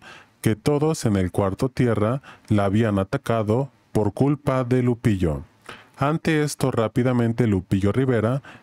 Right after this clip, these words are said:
le pidió, por favor, a la jefa que notara que Maripili ya lo estaba insultando y de cierta manera agrediéndolo verbalmente. Pero Maripili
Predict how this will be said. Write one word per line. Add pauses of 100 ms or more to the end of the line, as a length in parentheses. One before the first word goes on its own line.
le
pidió, (140)
por
favor,
a
la
jefa
que
notara
que
Maripili
ya
lo
estaba
insultando (320)
y
de
cierta
manera (280)
agrediéndolo (100)
verbalmente. (280)
Pero
Maripili